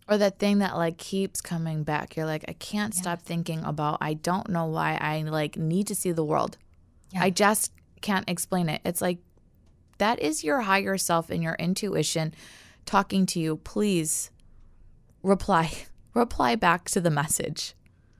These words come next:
Speaker 2: Hundred percent.
Speaker 1: And I really belie-, I really agree also about, like, follow what lights you up. Like, it's not necessarily linear. And my, my story is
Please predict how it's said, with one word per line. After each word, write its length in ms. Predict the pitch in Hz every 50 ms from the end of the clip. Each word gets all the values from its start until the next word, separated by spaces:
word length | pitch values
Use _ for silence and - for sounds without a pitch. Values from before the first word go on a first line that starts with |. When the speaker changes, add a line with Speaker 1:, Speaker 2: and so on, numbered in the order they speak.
| - - - _ _ _ - -
Speaker 2:
Hundred 220 | 233 220 208 196
percent. 460 | 185 196 180 165 185 180 165 - - _ _ _ _ _ _ _ _ _ _ _
Speaker 1:
And 160 | - 220 220 214
I 100 | 214 214
really 360 | 208 220 247 247 254 262 240
belie-, 340 | 202 208 202 190 190 190 - -
I 100 | 185 190
really 380 | 190 185 214 220 226 220 214
agree 320 | 202 196 170 170 170 170 170
also 400 | 165 156 156 156 - - 160 156
about, 280 | 151 156 151 156 -
like, 260 | - 151 151 151 - -
follow 360 | - - 180 180 196 220 220
what 220 | 175 170 - - -
lights 320 | 156 151 151 151 - -
you 120 | 147 147
up. 280 | - - 139 131 - -
Like, 200 | 160 160 165 -
it's 180 | 185 170 - 190
not 220 | 202 208 117 -
necessarily 680 | 202 196 - - 190 - - 175 160 160 160 160 160 160
linear. 680 | 151 147 151 147 151 151 147 143 143 143 143 147 156 - - - - - - - - -
And 180 | 165 165 165
my, 300 | 165 170 175 180 180 180 -
my 260 | 175 170 165 170 170
story 580 | 165 - - - 165 160 160 160 156 160 156 156
is 320 | 139 147 147 147 147 151